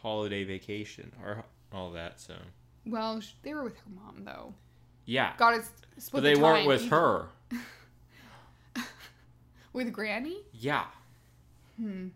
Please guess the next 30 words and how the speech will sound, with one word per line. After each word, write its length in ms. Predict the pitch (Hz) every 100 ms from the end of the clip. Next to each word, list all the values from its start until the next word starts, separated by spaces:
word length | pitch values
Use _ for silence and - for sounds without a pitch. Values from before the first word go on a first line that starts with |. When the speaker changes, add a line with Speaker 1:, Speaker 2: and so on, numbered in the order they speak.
| _ _ - - - _ _ _ -
Speaker 2:
Do 120 | 269
they 180 | 277 285
call 240 | 220 214
her 100 | 220
something 260 | 220 214 208
like 180 | 185 -
Queen 400 | - 190 190 190
Granny? 540 | 190 185 185 185 202 - - _ _ - - - _ _ - -
Granny 320 | 196 180 185
Queen? 580 | 185 196 190 202 208 190 -
Speaker 1:
Mm, 80 | -
I 100 | 117
feel 140 | 123 160
like 80 |
they 80 | 120
probably 320 | 117 113 107
use 100 | 101 98
her 100 | 95
full 260 | - 95
title 440 | - 92 90 87 87
at 40 |
all 200 | 82 85
times, 400 | 85 85 85 82
even 120 | 85 85
though 80 | 82
it's 120 | -
their 80 | 85
grandma. 380 | 85 87 87 87 - _ _ _ - _ _ _ _ -
Speaker 2:
Granny! 540 | 453 392 339 359 392 _ _ _ - _ _ - - _ - - _ - - -
Queen 180 | 480